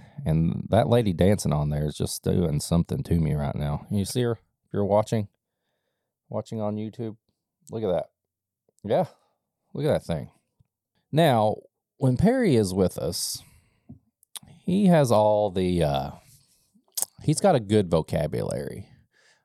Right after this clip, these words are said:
I found out recently I have a very bad vocabulary, and I'm not talking, talking, see,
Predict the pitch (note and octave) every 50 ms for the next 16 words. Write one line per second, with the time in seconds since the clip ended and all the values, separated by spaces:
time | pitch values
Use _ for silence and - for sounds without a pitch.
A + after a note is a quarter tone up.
0 | _ - - D#3 D#3+ D#3 D3+ C#3 A#2+ A2 A#2+ B2 A2+ - A#2 G#2+ G2+ G#2 G2 G2+
1 | G#2 F#2 F#2 F2+ E2+ F#2+ F#2 F2+ F2 D#2+ D#2+ G2 F#2+ G2 G#2 G2+ F#2+ F#2+ F2 D#2
2 | - - D2 C#2+ B1+ - C#2 C#2 C2+ C#2+ D#2+ G2+ A#2 C3 C3+ C3+ - - - -
3 | - - B2 A#2 A#2+ A2+ - A2 F#2 E2 - - - - - - A2 A2+ A2 -
4 | - D#2 E2+ F#2+ G2 - B2 B2+ D3